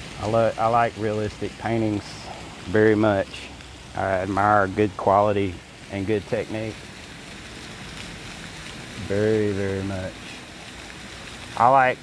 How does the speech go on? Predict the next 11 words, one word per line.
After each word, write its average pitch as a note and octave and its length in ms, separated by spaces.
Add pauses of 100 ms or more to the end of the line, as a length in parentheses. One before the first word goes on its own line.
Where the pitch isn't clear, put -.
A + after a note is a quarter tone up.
(280)
um, A2 420 (1500)
I - 40
like A#2+ 160
what B2 100
I A#2+ 60
like. A2 300
What A2 140
do A2 60
you A2+ 120
like, G2+ 240
honey? G2+ 240